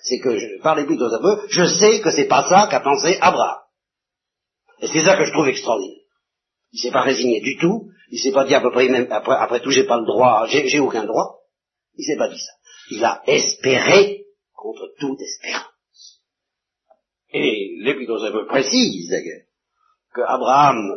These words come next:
n'a pas, ne, ne s'est pas douté du tout comment ça allait se passer, il n'a pas cherché à comprendre.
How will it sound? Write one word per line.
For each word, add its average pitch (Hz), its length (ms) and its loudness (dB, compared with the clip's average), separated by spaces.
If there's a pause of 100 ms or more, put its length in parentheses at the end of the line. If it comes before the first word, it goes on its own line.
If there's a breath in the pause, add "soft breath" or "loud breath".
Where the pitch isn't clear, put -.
(160)
n'a 110 160 -2
pas, 110 300 -2
ne, 110 120 -4
ne 117 140 -4
s'est 123 120 -8
pas 120 120 2
douté 117 500 -4
du - 180 -10
tout 175 220 -6
comment 143 200 4
ça 123 160 0
allait 113 160 0
se - 60 -4
passer, 151 280 0
il 123 100 0
n'a 113 100 2
pas 120 100 0
cherché 120 240 -4
à 98 60 -4
comprendre. 147 460 0